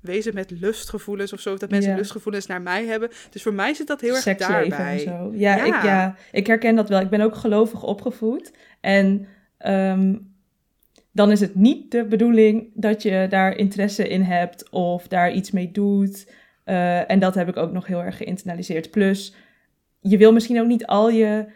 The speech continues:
Speaker 2: je hoeft ook niet van elk geheim of elk persoonlijk iets je bedrijf te maken of
Speaker 1: Absoluut.
Speaker 2: jouw verhaal te maken. Ik, eh, eh, ik vi-, vind dat wel interessant om te verkennen. En ik heb niet bepaalde dingen waarvan ik zeg, "Dat wil ik het allemaal niet over hebben." Maar ik ben ook,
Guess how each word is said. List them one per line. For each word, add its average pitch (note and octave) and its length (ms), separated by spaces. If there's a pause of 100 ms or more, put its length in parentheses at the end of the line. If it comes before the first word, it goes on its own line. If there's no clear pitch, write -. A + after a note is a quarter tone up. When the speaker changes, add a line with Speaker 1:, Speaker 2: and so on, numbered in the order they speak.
(200)
Speaker 2:
je G3+ 120
hoeft G#3+ 160
ook A3 80
niet A#3 140
van A3 160
elk G#3 320
geheim G3+ 400
of G3 160
elk G3 280
persoonlijk G#3 500
iets - 460
je G3+ 80
bedrijf F#3+ 420
te G#3+ 120
maken F3+ 560
of F#3 200
Speaker 1:
Absoluut. F#3+ 360
Speaker 2:
jouw F#3+ 180
verhaal F#3 420
te G3+ 100
maken. F3+ 540
Ik, F#3 320
eh, F#3 280 (580)
eh, F#3 280
ik F#3+ 120
vi-, - 160 (100)
vind G#3+ 160
dat G#3 100
wel G#3 120
interessant G#3+ 480
om G#3 80
te G3+ 120
verkennen. G#3 520
En G3 120
ik F#3+ 240
heb G3+ 200
niet G#3 240
bepaalde F#3+ 400
dingen F#3+ 220
waarvan F#3+ 200
ik G3 60
zeg, G3+ 100
"Dat G3 100
wil F#3+ 100
ik F#3+ 80
het F#3+ 100
allemaal F#3+ 380
niet G#3 180
over G3 200
hebben." F#3+ 200
Maar F#3+ 100
ik F3 60
ben F#3+ 200
ook, F#3+ 300